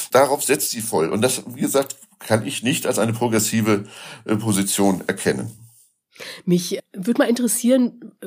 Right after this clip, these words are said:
Speaker 2: worin ihr die Anziehungskraft seht, die die Wagenknecht hat. Die hat sie ja offensichtlich, ja. Also die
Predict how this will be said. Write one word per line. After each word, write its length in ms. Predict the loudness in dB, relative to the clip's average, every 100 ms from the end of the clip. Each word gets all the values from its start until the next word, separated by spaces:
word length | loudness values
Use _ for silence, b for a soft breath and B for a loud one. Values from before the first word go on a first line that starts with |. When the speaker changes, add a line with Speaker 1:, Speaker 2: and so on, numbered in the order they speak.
| -16 -18 -10
Speaker 2:
worin 600 | 0 2 4 4 4 4
ihr 520 | 2 2 4 2 0 B B B _ -2
die 420 | 2 2 2 0
Anziehungskraft 1080 | 4 4 4 2 4 4 0 -2 -4 -4 -8
seht, 460 | -2 0 0 -2 -4
die 80 | 0
die 160 | 0
Wagenknecht 580 | 0 0 -2 -2 -4 -2
hat. 220 | -6 -2
Die 120 | -2 2
hat 200 | 0 2
sie 80 |
ja 200 | 2 2
offensichtlich, 840 | 0 -2 -2 -2 -2 -6 -4 -4 0
ja. 160 | 2 4
Also 320 | 2 4 2
die 400 | 0 0 2